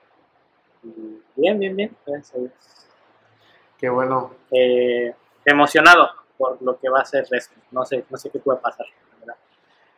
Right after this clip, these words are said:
Speaker 2: Pues yo igual estoy un poco emocionado porque, eh, quiero que nos cuentes todo lo que has hecho mientras has estado en Montemorelos.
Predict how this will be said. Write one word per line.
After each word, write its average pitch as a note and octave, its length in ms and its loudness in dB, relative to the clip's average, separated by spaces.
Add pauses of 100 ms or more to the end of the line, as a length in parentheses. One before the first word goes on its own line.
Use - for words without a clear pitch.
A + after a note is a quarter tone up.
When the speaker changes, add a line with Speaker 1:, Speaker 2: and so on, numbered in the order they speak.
(320)
Speaker 2:
Pues - 380 -16
yo C#3 140 -2
igual D3+ 340 6
estoy D3+ 220 0
un D3 100 -4
poco D3+ 200 0
emocionado C3+ 560 -4
porque, A2+ 520 -8 (1080)
eh, A#2+ 1080 0
quiero C3+ 180 0
que C#3 80 -2
nos B2 200 -10
cuentes F3 960 -2
todo D3+ 220 4
lo D3+ 200 2
que B2 480 2
has C3 240 2
hecho D3+ 640 2 (300)
mientras B2+ 340 0
has C3+ 80 -14
estado C#3 240 4
en C3+ 60 -2
Montemorelos. B2+ 920 -6